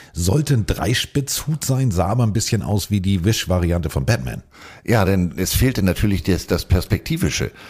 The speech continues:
Speaker 2: Ähm, wenn du das in, in, in aufzeichnest und dann von vorne zeigst, so wie dieses Logo war, ähm, da kannst du auch mit Schattierung und so weiter, vor allem zu der damaligen Zeit ja nicht viel werden.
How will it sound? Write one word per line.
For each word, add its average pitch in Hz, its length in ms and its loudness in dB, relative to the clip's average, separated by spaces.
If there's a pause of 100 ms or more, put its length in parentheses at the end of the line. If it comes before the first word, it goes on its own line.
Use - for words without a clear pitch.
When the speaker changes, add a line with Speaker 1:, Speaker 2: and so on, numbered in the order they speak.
(300)
Speaker 2:
Ähm, 92 340 2
wenn 107 120 2
du 104 80 2
das 92 260 0
in, 92 260 0
in, 85 300 2
in 80 480 -2
aufzeichnest 98 600 2
und 90 60 0
dann 92 120 2
von 82 160 0
vorne 82 340 0
zeigst, 92 320 0
so 104 100 0
wie 80 60 -4
dieses 71 360 -6
Logo 76 360 -2
war, 101 260 0 (460)
ähm, 104 400 2
da 90 240 -4
kannst 117 240 0
du - 20 0
auch 98 60 0
mit 101 140 0
Schattierung 151 500 0
und 85 100 -2
so 85 100 0
weiter, 76 200 0
vor - 160 0
allem 82 100 0
zu - 100 -4
der 78 160 0
damaligen 78 600 -2
Zeit 101 260 0
ja 98 80 0
nicht 71 180 -2
viel 76 200 -2
werden. 69 360 -2